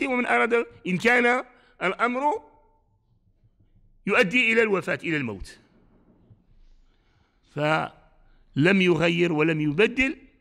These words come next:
فأثابه الله ثواب الدنيا والآخرة، وبسبب هؤلاء، هذا الشخص وأمثاله كثيرون، أم-، أمثال هؤلاء وصلنا الإسلام.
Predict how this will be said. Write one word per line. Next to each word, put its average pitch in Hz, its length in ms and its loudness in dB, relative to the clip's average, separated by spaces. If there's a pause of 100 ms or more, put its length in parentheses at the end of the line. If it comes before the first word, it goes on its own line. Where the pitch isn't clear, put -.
(680)
فأثابه 165 840 -2
الله 160 560 -4
ثواب 156 360 0
الدنيا 190 480 -2
والآخرة، 180 720 -2 (560)
وبسبب 160 640 0
هؤلاء، 170 800 0
هذا 165 380 -2
الشخص 143 420 -10
وأمثاله 180 920 -2
كثيرون، 175 720 -2 (640)
أم-، 156 260 -2 (260)
أمثال 160 320 2
هؤلاء 165 640 0 (440)
وصلنا 143 600 -4
الإسلام. 170 840 -2